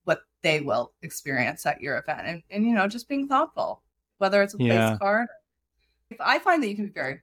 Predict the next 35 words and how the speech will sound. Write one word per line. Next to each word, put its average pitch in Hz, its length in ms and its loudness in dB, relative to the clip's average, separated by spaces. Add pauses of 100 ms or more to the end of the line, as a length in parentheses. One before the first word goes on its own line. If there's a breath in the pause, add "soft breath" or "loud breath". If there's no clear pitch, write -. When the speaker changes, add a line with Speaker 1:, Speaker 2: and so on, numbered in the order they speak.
(120)
Speaker 1:
thoughtful - 400 -2
with - 140 -20
place - 180 -10
cards, - 340 -16
and 165 120 -4
that's 190 240 4
where 151 160 0
I 139 80 0
think - 220 -12
creativity - 580 -14
is 143 180 -16
really 101 160 -8
fun. - 280 -6 (160)
But 160 200 0 (220)
there's - 160 -6
so 392 260 4
many 330 200 2
other 214 220 2
different 208 380 -4
areas 170 800 -2
of 165 240 0
an 160 120 -4
event 139 340 0
that, 147 180 2
like, 135 220 -2
you 156 100 -10
can 151 160 -12
just 147 200 -12
be 156 100 -8
thoughtful 156 500 0
and 151 200 -6
bring 143 140 -6
it 131 120 -2
to - 120 -12
life. 147 320 -2